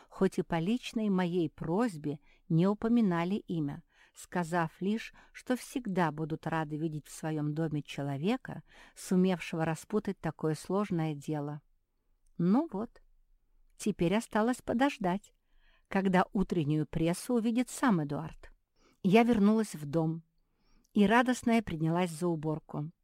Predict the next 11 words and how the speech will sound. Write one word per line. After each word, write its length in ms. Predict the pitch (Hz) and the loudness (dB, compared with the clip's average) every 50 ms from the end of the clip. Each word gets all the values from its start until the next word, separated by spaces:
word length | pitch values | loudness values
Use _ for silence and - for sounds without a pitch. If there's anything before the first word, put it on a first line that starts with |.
| _ _ _ _ - - - - | _ _ _ _ -20 -20 -20 -18
Чтобы 340 | - - - 302 262 262 285 | -12 -2 0 2 2 2 4
было 220 | 262 349 370 277 | 4 6 6 6
веселее, 540 | 180 156 160 - - - 196 220 254 277 269 | 4 2 -2 -4 -2 0 0 2 2 2 2
я 100 | 226 185 | 2 2
даже 240 | 165 165 170 160 175 | 2 0 0 0 -2
включила 500 | - - - 170 - - - 185 170 170 | -2 -4 -4 -4 -4 -4 -2 -2 0 2
магнитофон 720 | 165 165 160 160 156 170 160 - - - - 294 311 320 302 - - - - - _ - | 2 0 0 -2 -2 -2 -2 -2 -2 0 2 2 2 0 0 -4 -12 -20 -20 -2 _ 4
и 100 | 415 403 | 4 6
под 220 | - 233 226 175 | 6 2 2 4
его 220 | 185 190 175 190 | 2 2 4 4
мелодичное 760 | 185 180 175 170 175 180 165 180 170 - - - 160 156 151 | 4 4 4 2 2 0 0 0 -2 -4 -4 -4 -2 -2 -2